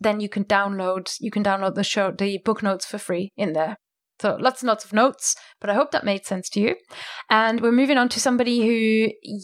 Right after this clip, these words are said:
is, that's kinda your book, Bay, and I haven't read any of his books. So tell me about, <laughs> tell me about Gaston Bay.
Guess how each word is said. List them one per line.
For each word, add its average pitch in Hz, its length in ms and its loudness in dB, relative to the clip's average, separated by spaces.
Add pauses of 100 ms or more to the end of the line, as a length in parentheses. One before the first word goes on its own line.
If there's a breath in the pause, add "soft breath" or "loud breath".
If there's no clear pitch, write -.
(260)
is, 226 440 0 (160)
that's 247 160 0
kinda 294 240 4
your 240 440 4 (420)
book, 214 300 0
Bay, 175 400 2 (120)
and 214 140 4
I 214 60 6
haven't 233 160 4
read 233 160 2
any 240 220 4
of 240 100 0
his 320 240 0
books. - 320 -2
So 208 180 2
tell 240 160 2
me 262 140 4
about, 214 440 4 (160)
<laughs> - 1160 -4
tell 302 220 6
me 285 120 4
about 247 300 2
Gaston 226 440 2
Bay. 208 420 4